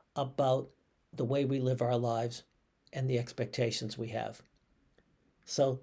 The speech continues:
that's the origin of this tradition, and I think it's a beautiful one.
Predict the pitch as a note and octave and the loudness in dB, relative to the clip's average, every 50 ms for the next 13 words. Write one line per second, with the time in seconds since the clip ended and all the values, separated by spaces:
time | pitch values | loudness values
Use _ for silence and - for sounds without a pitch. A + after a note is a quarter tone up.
0 | - - D#3+ F#3 F#3+ - - - F3 E3 - - D#3+ F3 G3 F#3 D#3+ - C#3+ C#3 | 0 4 4 4 4 2 2 2 2 2 4 4 6 8 8 8 6 6 2 0
1 | C3 C3+ B2+ B2+ - C3 - - - - B2+ B2 B2 A#2+ - - B2 B2 C3+ C#3+ | 0 0 -2 -2 -2 -4 -6 -6 -6 -4 -2 0 0 -2 -2 -2 -4 -2 -2 -2
2 | C#3+ C#3 - - A3 G#3+ G#3+ G#3+ - G#3+ - G3 F#3+ F#3+ G3 F#3 F#3 - - - | -2 -4 -2 -4 -4 -4 -4 -4 -4 -4 -2 2 4 4 4 4 2 -2 -6 -6
3 | G#2+ G#2 - B2 | -6 -6 -8 -10